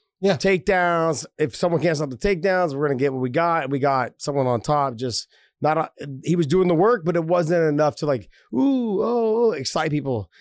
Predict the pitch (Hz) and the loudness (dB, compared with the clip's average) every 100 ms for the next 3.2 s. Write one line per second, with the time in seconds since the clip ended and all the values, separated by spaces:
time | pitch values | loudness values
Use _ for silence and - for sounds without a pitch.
0 | - _ _ 147 202 220 - _ _ 185 | -20 _ _ -2 0 0 -4 _ _ -2
1 | 147 226 269 269 247 240 220 190 220 208 | 0 -2 0 0 0 0 -2 -4 -4 -2
2 | 185 202 170 202 180 143 107 107 131 185 | 0 0 2 0 2 -2 -4 -8 -4 0
3 | 160 | -2